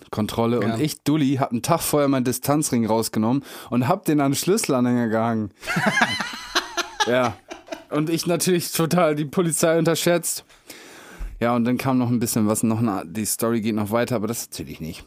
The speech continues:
Speaker 1: Naja, auf jeden Fall muss ich dann, äh, wochenlang, monatelang zu so einem scheiß Verkehrserziehungskurs mit der Bahn.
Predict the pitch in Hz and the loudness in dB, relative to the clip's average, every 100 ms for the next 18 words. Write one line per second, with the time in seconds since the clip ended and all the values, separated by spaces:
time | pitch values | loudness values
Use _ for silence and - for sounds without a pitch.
0 | - 180 165 131 135 185 175 175 165 170 | -4 0 2 2 4 2 4 2 2 2
1 | 170 151 139 147 139 135 131 123 156 170 | 0 0 0 2 2 0 0 0 0 2
2 | 143 139 143 143 160 185 156 143 135 135 | 2 2 2 2 2 2 2 2 2 0
3 | 135 117 127 127 - 147 143 - 131 147 | -2 -2 0 0 0 0 0 0 -2 -2
4 | 139 113 110 - 131 123 - 110 120 - | -2 -2 -4 -2 -2 -4 -4 -2 -2 -6
5 | - - - - 147 - - 151 147 135 | -14 -20 -20 -20 -20 -20 -4 0 2 2
6 | 127 120 139 156 | 2 4 2 0